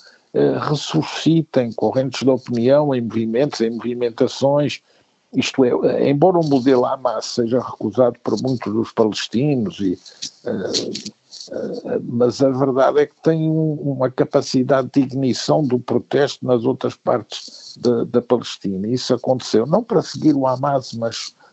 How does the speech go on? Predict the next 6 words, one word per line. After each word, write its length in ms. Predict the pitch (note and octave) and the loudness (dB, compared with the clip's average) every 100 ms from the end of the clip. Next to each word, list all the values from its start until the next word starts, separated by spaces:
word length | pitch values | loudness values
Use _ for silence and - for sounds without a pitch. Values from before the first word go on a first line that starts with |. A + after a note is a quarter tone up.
| - - | -16 -4
para 180 | B2 B2+ | 0 2
manter 520 | C#3 C#3+ - C3+ B2 | 0 0 2 2 0
viva, 460 | A#2+ D3 C3+ C3+ - - - - - - | 0 0 2 0 -4 -10 -20 -20 -14 -2
eh, 220 | A#2 A#2+ | 2 2
uma 420 | E3+ D3 C#3+ C3 | 2 2 4 2
chama. 560 | B2 - A2+ G#2 G2+ | 2 -2 -2 -2 -6